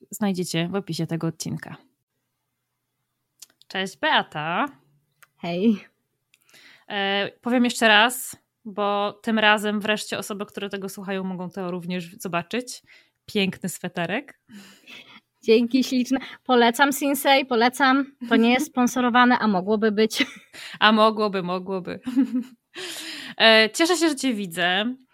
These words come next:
Speaker 1: Cieszę się, że się do mnie odezwałaś. W ogóle mam dzisiaj taki dzień rozmów z kobietami, które same się do mnie zgłosiły.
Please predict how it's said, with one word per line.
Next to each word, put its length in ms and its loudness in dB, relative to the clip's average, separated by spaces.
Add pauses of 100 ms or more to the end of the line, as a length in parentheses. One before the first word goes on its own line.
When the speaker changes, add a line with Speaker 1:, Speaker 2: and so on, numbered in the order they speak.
(240)
Speaker 1:
Cieszę 260 2
się, 180 0
że 520 2
się 160 -4
do 100 2
mnie 160 2
odezwałaś. 400 -4
W 60 -4
ogóle 160 0
mam 140 4
dzisiaj 160 -4
taki 280 -6
dzień 540 0 (160)
rozmów 560 -2
z 80 -10
kobietami, 920 -4
które 680 -6
same 260 -4
się 120 -4
do 80 0
mnie 160 -4
zgłosiły. 600 -6